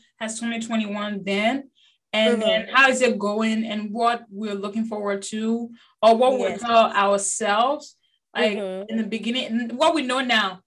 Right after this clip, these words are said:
Speaker 1: if we knew it in the beginning of the year, <laughs> you know,
Speaker 2: Mm-hmm.
Speaker 1: what are some of the things we could have done differently? So this
Speaker 2: Right.
Speaker 1: thing is just more of our experience, um, our, you know, in the year type of nutshell type of thing. Um, yeah. So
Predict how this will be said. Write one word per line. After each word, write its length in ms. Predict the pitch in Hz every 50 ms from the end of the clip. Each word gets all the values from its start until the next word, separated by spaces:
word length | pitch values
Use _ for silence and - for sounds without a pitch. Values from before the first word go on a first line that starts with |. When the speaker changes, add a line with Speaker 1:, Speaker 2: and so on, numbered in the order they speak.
| _ _ _ -
Speaker 1:
if 160 | 208 202 196
we 80 | 226 226
knew 320 | 226 233 269 285 285 269
it 140 | 247 240 -
in 100 | 220 214
the 60 | 214
beginning 340 | 196 202 196 220 226 233 226
of 160 | 220 202 185
the 80 | 196 196
year, 400 | 196 202 208 196 185 175 175 - _ _ _ _
<laughs> 260 | _ _ _ _ -
you 240 | 214 262 294 311 320
know, 280 | 285 262 254 247 254 262
Speaker 2:
Mm-hmm. 100 | - - _ _
Speaker 1:
what 120 | - 247 262
are 80 | 262
some 160 | 254 262 262 254
of 80 | - -
the 60 | 208
things 320 | - 214 226 226 226 220
we 160 | 208 208 208
could 200 | 202 - 220 202
have 140 | 202 190 190
done 240 | 185 214 220 220 202
differently? 680 | 180 208 190 - - 214 196 185 170 165 165 165 - _ _ -
So 320 | - - - 233 233 233
this 220 | 220 247 277 339 330
Speaker 2:
Right. 80 | -
Speaker 1:
thing 160 | - 277 269 247
is 140 | 233 226
just 180 | 214 254 233 214
more 160 | 226 226 233
of 100 | 226 202
our 160 | 208 185 180 180
experience, 680 | 180 - - - 214 208 208 202 196 190 190 196 196 - -
um, 380 | 190 196 190 185 185 190 185 185 - - _ _ _ -
our, 240 | 170 175 190 190
you 340 | 190 190 - - - 233 247
know, 300 | 220 185 170 170 170 - _ _ -
in 120 | 214 208
the 80 | 208 190
year 320 | 180 175 185 185 190 190
type 280 | 190 - - 196 190 190
of 100 | 185 175
nutshell 760 | 175 190 208 202 208 - - - - 190 180 180 185 185 185 _ -
type 200 | - - 202 196
of 120 | 196 185 -
thing. 360 | 180 185 196 220 226 226 - - _ - _ _ _ _ _ -
Um, 440 | - 202 208 196 190 185 190 190 202 -
yeah. 320 | 285 392 415 294 208 196 - _ _ _ _ _ _ _ _ _ _ -
So 540 | - - - 277 262 233 208 196 190 -